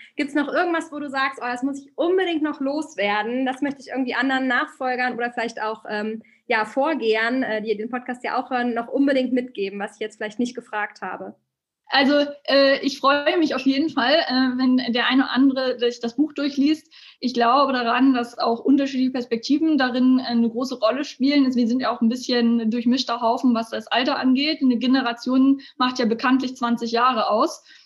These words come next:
Speaker 2: Also da schreibt ein dreißigjähriger mit, da schreibt aber auch eine fünfzigjährige mit.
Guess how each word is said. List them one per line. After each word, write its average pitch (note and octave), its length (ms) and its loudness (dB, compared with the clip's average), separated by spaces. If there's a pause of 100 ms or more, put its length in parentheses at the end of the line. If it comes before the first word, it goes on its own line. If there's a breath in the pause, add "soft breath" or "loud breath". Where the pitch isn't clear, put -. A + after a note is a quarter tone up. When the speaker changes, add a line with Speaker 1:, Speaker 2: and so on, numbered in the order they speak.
(160 soft breath)
Speaker 2:
Also A3+ 200 0
da A#3 120 0
schreibt A#3+ 340 -4
ein A#3+ 40 4
dreißigjähriger B3+ 680 -2
mit, B3+ 160 2
da B3 80 -6
schreibt A3 300 -6
aber A3 180 -2
auch A#3+ 60 0
eine B3 120 2
fünfzigjährige A3+ 680 -2
mit. B3+ 160 -2